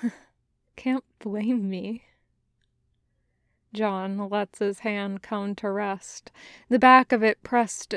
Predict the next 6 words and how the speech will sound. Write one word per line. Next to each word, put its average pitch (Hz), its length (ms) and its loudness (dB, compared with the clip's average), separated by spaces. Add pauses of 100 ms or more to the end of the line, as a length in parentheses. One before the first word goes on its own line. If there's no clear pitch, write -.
softly 214 760 0
to 226 120 -8
Martin's 208 540 -4
cheek. - 640 -4 (1200)
"You're 185 280 -2
warm." 196 680 -8